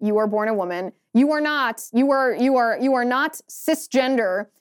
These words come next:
if you are a woman attracted to a man. You are just a woman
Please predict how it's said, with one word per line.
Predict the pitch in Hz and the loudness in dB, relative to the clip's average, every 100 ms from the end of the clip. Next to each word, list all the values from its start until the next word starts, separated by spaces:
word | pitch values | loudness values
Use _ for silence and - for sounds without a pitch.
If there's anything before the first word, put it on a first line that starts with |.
| - | 0
if | 233 262 | 2 2
you | 247 | 2
are | 233 220 | 2 0
a | 220 | 0
woman | 208 240 233 208 196 - | 0 0 0 -2 -6 -6
attracted | 208 226 208 208 | -4 -2 -2 -2
to | 202 | -4
a | 202 | -4
man. | 190 64 62 _ _ | -4 -10 -16 _ _
You | 226 240 | 0 2
are | 262 | 2
just | 285 | 0
a | 381 | 0
woman | 311 240 202 | 0 0 -4